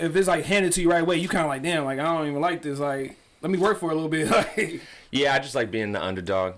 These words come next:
Speaker 1: Yeah.
Speaker 2: Like, or I like doing something that, uh, you know, I mean, even, like, production-wise with, like, more old school sound, it's like people want,
Speaker 1: Mm-hmm.
Speaker 2: which I, I mean, we make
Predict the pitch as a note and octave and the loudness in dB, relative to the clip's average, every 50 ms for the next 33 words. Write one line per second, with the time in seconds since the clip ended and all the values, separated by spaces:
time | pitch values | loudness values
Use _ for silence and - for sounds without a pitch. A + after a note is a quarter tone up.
0 | G2 G#2 C#3+ D#3+ D#3+ E3 G#2+ G#2+ G#2 - A2 A2 G#2+ G#2+ G#2 G#2 G#2+ G#2 F#2 E2+ | -10 -8 -4 -2 0 2 2 2 2 2 2 2 2 2 2 0 0 -2 -2 -4
1 | G#2 G#2 G#2 G2+ G2 - A#2 G2+ F#2+ - G#2 G2 G2 F#2 F#2 F#2 - - - - | -4 -4 -4 -4 -4 -4 -4 -4 -4 -4 -4 -4 -2 -2 -2 -2 -2 -4 -4 -2
2 | G2 F#2+ F#2 F#2 F#2 F2+ F2+ E2+ F2+ F#2+ - - - - - - - - - - | 0 0 0 0 0 -2 -4 -6 -8 -12 -18 -20 -20 -20 -20 -20 -20 -20 -20 -20
3 | - - A2+ B2+ B2 A2 G2+ G#2 A2 - B2 C#3 D3+ D3 C#3 D3 C#3+ C3 C3+ B2+ | -14 -8 -6 -4 -4 -4 -4 -6 -6 -4 -4 -2 -2 -2 -2 -2 -4 -4 -4 -2
4 | B2+ A#2+ A#2 A2 - - A2+ F#2+ G#2 A2+ - - B2 A2 G#2 G2+ F#2+ F#2+ F#2+ F#2 | -2 -2 -4 -4 -6 -6 -4 -4 -4 -4 -4 -6 -6 -4 -2 -2 -2 0 -2 -2
5 | F2+ - - - F#2+ G2 F#2 - F#2+ F#2+ F#2 F2+ - - - - - - _ _ | -4 -8 -10 -8 -8 -6 -4 -2 0 0 -2 -2 -6 -14 -20 -20 -20 -20 _ _
6 | - F#2+ G2 G2+ G2 G2 F#2+ - - - - G2+ G2+ G2 F2+ - - - G2+ G2 | -8 -4 -2 -2 0 0 -2 -2 -4 -6 -4 -4 -4 -4 -6 -8 -6 -6 -6 -4
7 | - - G#2+ G2+ G2 F#2+ F2+ E2+ - G#2+ F#2+ F2+ - - A#2 - - G2+ F#2+ G2 | -4 -4 -4 -2 -2 -2 -4 -6 -4 -4 -4 -4 -4 -6 -8 -6 -4 -4 -4 -2
8 | G2+ G2 G2 F#2 - - - - C#3+ C#3+ D3 D3 D3 B2+ B2 A#2+ - - - _ | -2 -2 -2 -4 -6 -8 -6 -4 -2 0 0 2 2 2 2 0 -2 -4 -12 _
9 | _ _ _ _ _ _ _ - - - - - A#2+ A#2 A#2+ A#2+ A#2 C3+ C#3+ C3+ | _ _ _ _ _ _ _ -20 -20 -12 -6 -4 -2 -2 -2 -2 -2 -2 -2 -2
10 | B2+ B2 A2+ - | -2 -2 -2 -4